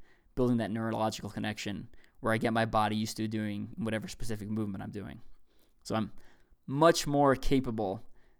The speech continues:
now than I was back in high school when I did not have the muscle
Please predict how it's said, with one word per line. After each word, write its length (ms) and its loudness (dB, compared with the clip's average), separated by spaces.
now 260 2
than 160 -2
I 80 -2
was 440 -2
back 240 0
in 60 -6
high 160 0
school 300 -4
when 120 -4
I 100 0
did 120 -2
not 220 2
have 160 -2
the 60 -6
muscle 460 -6